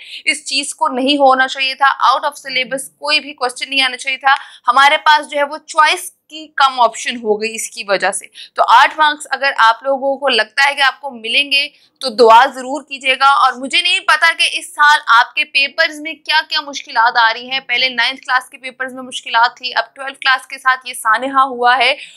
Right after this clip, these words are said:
और अगर आप लोगों को और भी लगता है कि अगर आपका ताल्लुक लाहौर बोर्ड के अलावा भी किसी बोर्ड से और आप मुझे देख रहे हैं तो मुझे कमेंट सेक्शन में बताइएगा कि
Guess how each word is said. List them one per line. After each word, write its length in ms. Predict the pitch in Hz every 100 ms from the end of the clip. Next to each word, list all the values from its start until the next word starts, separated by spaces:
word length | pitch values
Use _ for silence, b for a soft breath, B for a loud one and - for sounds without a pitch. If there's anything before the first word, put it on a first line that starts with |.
| B -
और 100 | 294
अगर 340 | 269 294 415
आप 180 | 392 381
लोगों 240 | 370 311
को 300 | 302 370 381 _ _ -
और 240 | 294 330
भी 100 | 370
लगता 320 | 349 277 302
है 140 | 302 302
कि 80 |
अगर 200 | 302 269
आपका 260 | 294 277 294
ताल्लुक 360 | 285 269 285 277
लाहौर 360 | 277 240 285 294
बोर्ड 240 | 330 294
के 160 | 330 339 262
अलावा 280 | 285 359
भी 120 | 370 381
किसी 240 | 339 339 254
बोर्ड 240 | 277 294
से 140 | -
और 120 | 311 311
आप 160 | 302
मुझे 180 | 277 277
देख 380 | 226 233 277 -
रहे 100 | 311
हैं 100 | 302
तो 80 | 320
मुझे 180 | 302 320
कमेंट 260 | 285 294
सेक्शन 280 | 302 302 302
में 140 | 311 262
बताइएगा 440 | 247 262 294 320
कि 120 | 330